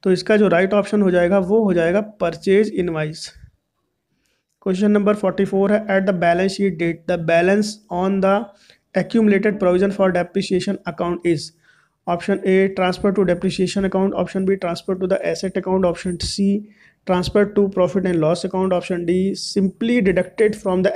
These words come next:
asset in the balance sheet। तो इसका जो राइट ऑप्शन हो जाएगा वो हो जाएगा ऑप्शन नंबर डी, simply deducted from the asset in the balance sheet।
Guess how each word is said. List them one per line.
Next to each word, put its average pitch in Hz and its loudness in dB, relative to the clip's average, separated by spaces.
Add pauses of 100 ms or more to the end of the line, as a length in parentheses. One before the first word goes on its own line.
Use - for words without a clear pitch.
asset 196 0
in 175 -2
the 190 2 (160)
balance 156 -2
sheet। 160 -12 (540)
तो - -4
इसका 233 0
जो 226 2
राइट 185 2
ऑप्शन 196 0
हो 190 0
जाएगा 180 2
वो 196 -2
हो 190 -2
जाएगा 175 -2
ऑप्शन 190 -2
नंबर 170 -2
डी, 175 -2
simply 202 -4
deducted 185 -2
from 175 -4
the - -6 (140)
asset 190 -4
in 165 -4
the 202 0 (120)
balance 170 -2
sheet। 156 -10